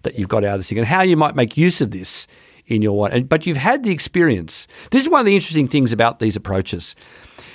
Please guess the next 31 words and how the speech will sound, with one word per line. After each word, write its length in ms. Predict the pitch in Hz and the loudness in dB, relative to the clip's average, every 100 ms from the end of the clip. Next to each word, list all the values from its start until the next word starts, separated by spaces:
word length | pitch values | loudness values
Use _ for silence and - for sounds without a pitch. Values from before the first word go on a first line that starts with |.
| - - - - - - | -20 -20 -20 -20 -12 0
In 80 | |
a 60 | 262 | 4
lot 120 | 285 | 4
of 40 | 269 | 4
the 240 | 170 - | 2 4
therapies 400 | 139 127 113 104 | 4 4 2 0
I'm 120 | 92 | 0
involved 380 | 95 82 78 87 | -2 -4 -8 -8
with, 100 | 85 | -6
psychological 520 | - 90 90 85 80 | -4 -4 -4 -4 -4
therapies, 300 | 82 92 95 | -2 0 0
you 60 | 135 | 2
talk 240 | 196 220 | 2 2
and 80 | 135 | 2
talk 160 | 110 107 | 2 2
and 100 | 87 | 2
talk 180 | 143 139 | 2 2
and 100 | 87 | 0
talk 180 | 92 87 | 0 0
and 80 | |
talk 180 | 85 156 | 0 0
and 100 | 85 | 0
talk 160 | 87 85 | -2 -4
and 100 | 80 | -2
talk. 240 | 92 - - | -4 -4 -6
The 60 | 139 | -2
person 280 | 240 233 | 0 2
never 160 | 135 143 | 4 4
has 120 | 117 | 2
another 220 | 107 98 | 0 -2
experience. 500 | 92 - 95 80 - | -4 -6 -8 -8 -12